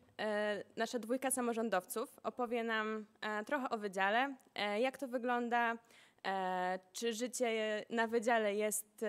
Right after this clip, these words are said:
naprawdę fajne, czy nie. E, czyli troszeczkę opowiedzą po prostu n-, o naszej ofercie, e, wydziałowej. Następnie, e, będzie drugi panel. Będzie to panel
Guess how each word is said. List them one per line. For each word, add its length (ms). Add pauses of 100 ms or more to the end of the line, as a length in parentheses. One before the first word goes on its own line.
naprawdę 800
fajne, 320
czy 160
nie. 300 (440)
E, 420
czyli 220
troszeczkę 420
opowiedzą 300
po 60
prostu 280
n-, 180
o 120
naszej 300
ofercie, 540 (260)
e, 380
wydziałowej. 640 (760)
Następnie, 880
e, 400
będzie 260
drugi 280
panel. 380 (500)
Będzie 240
to 120
panel 520